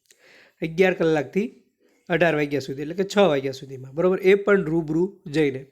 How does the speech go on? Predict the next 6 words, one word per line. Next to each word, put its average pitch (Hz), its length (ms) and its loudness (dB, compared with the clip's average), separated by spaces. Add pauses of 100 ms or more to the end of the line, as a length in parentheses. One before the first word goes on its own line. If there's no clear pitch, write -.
(720)
હવે 180 160 6
વાંધા 165 380 2
અરજીની 190 300 4
અંતર્ગત 180 480 0
તમે 175 200 2
જે 170 200 0